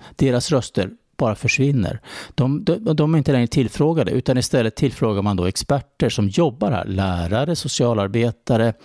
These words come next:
fritids-, fritidsledare, poliser, ofta poliser faktiskt, och, och andra som är, så att säga,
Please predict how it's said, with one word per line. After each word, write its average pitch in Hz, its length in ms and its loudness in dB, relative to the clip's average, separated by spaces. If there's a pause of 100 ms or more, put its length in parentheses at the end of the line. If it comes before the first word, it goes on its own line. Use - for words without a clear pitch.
(460)
fritids-, - 720 -4
fritidsledare, 110 920 -2
poliser, 104 800 0
ofta 117 300 -2
poliser 120 420 -2
faktiskt, - 440 -6 (340)
och, 196 420 -2
och - 140 -6
andra 104 440 -2
som 104 160 0
är, 98 60 2
så 113 100 -2
att - 80 -2
säga, 90 240 -4